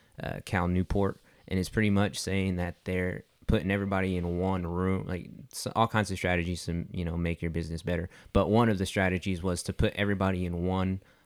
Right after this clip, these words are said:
uh, one, under one roof in an open floor so that it can inspire serendipitous, you know, relationships to where, you know, you can s-, walk by a desk and remember that you need to tell somebody something,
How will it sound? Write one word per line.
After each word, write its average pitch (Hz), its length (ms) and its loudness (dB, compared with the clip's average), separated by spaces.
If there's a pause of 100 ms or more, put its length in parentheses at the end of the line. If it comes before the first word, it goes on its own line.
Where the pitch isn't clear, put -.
(200)
uh, 85 240 0 (240)
one, 98 340 0
under 101 220 2
one 92 220 0
roof 95 320 -2 (420)
in 92 100 0
an 78 140 -6 (120)
open 92 540 -2
floor 104 460 -4 (460)
so - 220 0
that 95 240 4
it 98 160 0
can 92 440 -2
inspire 92 640 0
serendipitous, 95 1200 0 (120)
you 92 140 0
know, 87 340 -6 (200)
relationships - 840 -2 (260)
to 104 120 0
where, 92 220 2
you 92 160 0
know, 92 80 -2
you 92 220 -4
can 90 280 -4 (420)
s-, - 220 -10
walk 104 320 2
by 95 200 2
a 90 100 0
desk 92 320 -2
and 90 80 -2
remember 92 320 0
that 87 160 -4
you 90 80 -6
need 92 160 -2
to - 40 -14
tell 92 140 -4
somebody 85 300 -8
something, - 320 -12